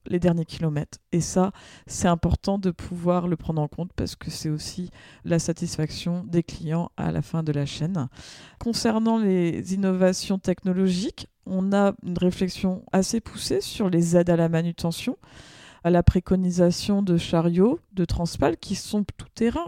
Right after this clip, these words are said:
qui sont de plus en plus adaptés aux différents besoins et aux différents types de marchandises transportées. En collaboration avec la carsat,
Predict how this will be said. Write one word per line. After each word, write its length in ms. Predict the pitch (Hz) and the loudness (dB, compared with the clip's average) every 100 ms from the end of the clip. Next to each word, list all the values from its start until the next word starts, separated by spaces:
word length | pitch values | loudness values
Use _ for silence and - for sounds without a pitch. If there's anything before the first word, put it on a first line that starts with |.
| - | -8
qui 120 | 220 | -10
sont 140 | - | -8
de 140 | 196 185 | -6 -4
plus 260 | - 214 | -6 -2
en 100 | 202 | -2
plus 320 | 202 - 208 | -2 -8 2
adaptés 460 | 196 185 185 - 214 | 4 6 2 2 2
aux 100 | 190 | 2
différents 560 | 180 247 262 - 233 220 | 0 -6 -4 -2 0 2
besoins 460 | 202 202 202 202 | 2 2 2 2
et 100 | 196 | 2
aux 80 | 165 | 0
différents 460 | 165 - 214 220 202 | 0 -6 -4 -4 -4
types 180 | - | -2
de 60 | 196 | 2
marchandises 680 | 190 180 - 185 185 180 151 - _ - _ - | 2 0 -4 -6 -4 -2 -2 -4 _ -20 _ -4
transportées. 680 | - 190 - 196 - 285 339 _ _ - - _ _ | 0 0 2 2 2 0 -2 _ _ -20 -20 _ _
En 140 | 202 | -2
collaboration 920 | 202 240 233 233 220 226 233 - 254 247 | 4 6 6 6 4 4 2 0 0 2
avec 200 | 208 208 | 2 2
la 120 | 202 | 0
carsat, 500 | 214 208 - 226 220 | 0 -2 -2 -2 -2